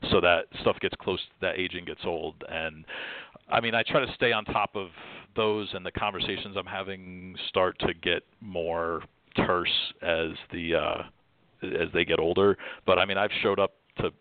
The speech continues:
offices before, and, and, um, you know, sometimes, sometimes you just have to, uh, <laughs> go to their office and sit down, and, and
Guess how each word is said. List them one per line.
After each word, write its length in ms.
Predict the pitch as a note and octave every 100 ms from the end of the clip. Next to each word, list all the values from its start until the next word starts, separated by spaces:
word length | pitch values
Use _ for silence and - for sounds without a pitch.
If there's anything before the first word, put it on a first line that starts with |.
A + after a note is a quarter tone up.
| -
offices 420 | E2+ - - E2+
before, 520 | E2+ - E2+ F2 E2+
and, 240 | D#2+ D#2 D#2 -
and, 420 | D#2+ D#2+ D#2 D#2 - - - - - -
um, 600 | - D#2 - - - - - - - - - - - - - - - - -
you 80 | G2
know, 80 | F2
sometimes, 360 | G#2+ G#2 G2+ F2+
sometimes 400 | - G#2 G#2+ G2+ F2+
you 80 | F#2
just 220 | F2+ -
have 240 | - E2+ - -
to, 240 | F2+ E2+
uh, 440 | F2 - F#2 - -
<laughs> 40 | -
go 160 | F#2
to 80 | F#2
their 180 | F2+ E2
office 320 | F2 F2+ - -
and 200 | E2+ D#2+ -
sit 120 | G2+
down, 240 | F2 E2+ E2+
and, 200 | E2 D2+
and 100 | -